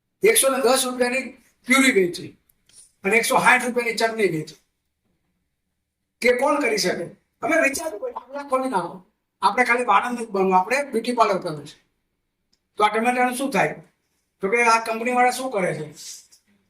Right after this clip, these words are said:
માર્કેટમાં ડિમાન્ડ છે કે નહીં? એના પ્યોર નેચરલ ટમેટાનો કેચઅપ થાય કે ન થાય? આપણે આગળ વધો. હવે સમજો, એક લાખ, અમે તો મોટી છે, અમે બધા ભેગા છીએ, એટલે આ કરી શકીએ.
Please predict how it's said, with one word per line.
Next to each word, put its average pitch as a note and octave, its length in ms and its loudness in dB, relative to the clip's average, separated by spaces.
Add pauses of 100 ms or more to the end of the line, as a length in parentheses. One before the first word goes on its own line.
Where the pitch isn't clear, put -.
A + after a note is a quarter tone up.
(840)
માર્કેટમાં A#3 420 4
ડિમાન્ડ A#3+ 300 0
છે B3 140 2
કે A#3 140 0
નહીં? F#3+ 120 0
એના A3 100 0
પ્યોર B3 540 -2
નેચરલ A#3 480 0 (360)
ટમેટાનો A#3 420 0
કેચઅપ A3 400 0 (1900)
થાય A3+ 160 4
કે A3+ 120 0
ન G3+ 120 -4
થાય? F3 200 -6 (1120)
આપણે B3 420 2
આગળ G3+ 320 0
વધો. F#3 140 0
હવે A3 100 2
સમજો, B3+ 320 2
એક A3+ 200 0
લાખ, B3+ 180 2
અમે A3+ 280 0
તો A#3+ 80 2
મોટી G#3 400 0
છે, A3 260 0
અમે A3 220 -2
બધા G#3+ 220 0
ભેગા F#3+ 340 2
છીએ, G#3+ 240 -2
એટલે - 500 0
આ A3+ 100 4
કરી B3 180 2
શકીએ. D3+ 400 -4